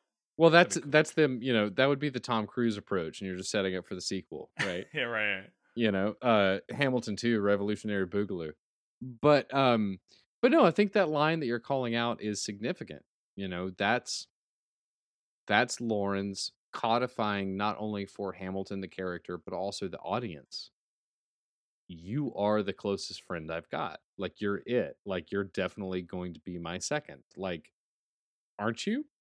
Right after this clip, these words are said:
Speaker 1: Do I need to revisit our friendship if you're not going to be my second?" Like, but, but also, I do not recall the actor's name,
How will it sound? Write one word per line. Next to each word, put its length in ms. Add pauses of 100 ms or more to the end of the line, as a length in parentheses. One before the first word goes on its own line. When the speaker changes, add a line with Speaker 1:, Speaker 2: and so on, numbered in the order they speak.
(1080)
Speaker 1:
Do 180
I 80
need 240
to 60
revisit 640
our 140
friendship 560
if 160
you're 80
not 240
going 180
to 80
be 140
my 140
second?" 460 (960)
Like, 200 (400)
but, 200
but 140
also, 600 (1900)
I 140 (180)
do 200
not 260
recall 360
the 180
actor's 460
name, 500